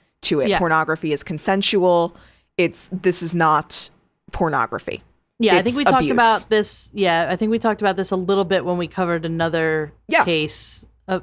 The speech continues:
Speaker 1: We,
Speaker 2: that had
Speaker 1: we've talked
Speaker 2: to do
Speaker 1: about
Speaker 2: with
Speaker 1: it a couple times.
Speaker 2: child abuse. Yeah.
Speaker 1: I'm just, I'm just putting it out there in the event.
Speaker 2: Yeah,
Speaker 1: Yeah.
Speaker 2: yeah, definitely.
Speaker 1: Um, and it, that brings me to another one, which we did, we did kind of, um, we, we've gotten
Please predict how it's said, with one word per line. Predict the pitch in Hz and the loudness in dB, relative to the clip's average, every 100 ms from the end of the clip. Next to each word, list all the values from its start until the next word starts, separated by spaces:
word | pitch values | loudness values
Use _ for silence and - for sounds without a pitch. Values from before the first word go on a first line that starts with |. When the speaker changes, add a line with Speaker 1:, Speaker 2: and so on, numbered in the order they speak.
| - | 0
Speaker 1:
We, | 170 | 0
Speaker 2:
that | 156 | 2
had | 165 | 0
Speaker 1:
we've | 156 | 0
talked | - 233 | 0 -2
Speaker 2:
to | 160 | 2
do | |
Speaker 1:
about | 226 202 | 2 2
Speaker 2:
with | |
Speaker 1:
it | 190 | -2
a | |
couple | 339 240 | -4 -6
times. | - 143 - - | -8 -10 -14 -10
Speaker 2:
child | - 160 151 | -2 -2 -2
abuse. | 160 160 160 185 | -6 -8 -6 -4
Yeah. | 156 139 | -2 0
Speaker 1:
I'm | 247 | 0
just, | 277 | -2
I'm | - 539 | -2 0
just | 587 | -2
putting | - 269 | -2 -2
it | 226 | 0
out | 180 | 2
there | 196 190 | 2 0
in | 196 | 0
the | 202 | -4
event. | 214 240 - | -4 -6 -2
Speaker 2:
Yeah, | 339 254 208 | 0 0 0
Speaker 1:
Yeah. | 202 202 | -2 0
Speaker 2:
yeah, | 214 | 2
definitely. | 214 208 160 - - | 0 -2 -6 -4 0
Speaker 1:
Um, | 190 180 180 - _ - | 0 0 -2 -10 _ -4
and | 202 | 0
it, | 202 196 | 0 0
that | 190 196 | 0 2
brings | 208 202 | -2 -2
me | 202 | -2
to | 202 | -2
another | 190 180 160 | 0 0 0
one, | 120 170 208 | -2 -6 -6
which | 170 160 | -6 -4
we | 180 185 | -4 -2
did, | 247 233 208 | -2 -2 -6
we | 226 | -6
did | 214 247 262 220 - _ _ _ _ _ _ _ | -2 -2 -2 -6 -16 _ _ _ _ _ _ _
kind | - 220 233 240 | -6 -4 0 2
of, | 220 214 - - - _ _ - | 0 -2 -14 -18 -20 _ _ -4
um, | 180 165 156 151 - | 0 0 -2 -6 -4
we, | 190 185 - | -2 -2 -2
we've | 185 185 180 - | 0 0 -2 0
gotten | 214 220 226 202 185 202 | 2 2 0 0 -2 -6